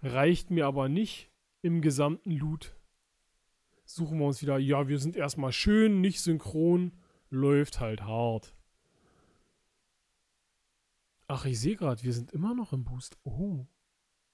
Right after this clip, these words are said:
Zu wenig Dunkles, zu wenig Dunkles. Sechshundert, hallo?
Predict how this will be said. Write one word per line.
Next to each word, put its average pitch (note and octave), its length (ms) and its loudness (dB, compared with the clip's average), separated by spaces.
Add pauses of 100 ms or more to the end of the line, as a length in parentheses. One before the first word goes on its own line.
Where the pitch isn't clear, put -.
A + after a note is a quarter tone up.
(1300)
Zu D3+ 320 -8
wenig D#3 340 -4
Dunkles, D#3+ 580 -6
zu F#3+ 320 -6
wenig F3+ 320 -4
Dunkles. D3+ 720 -6 (1400)
Sechshundert, B2+ 920 -2
hallo? B2+ 580 -4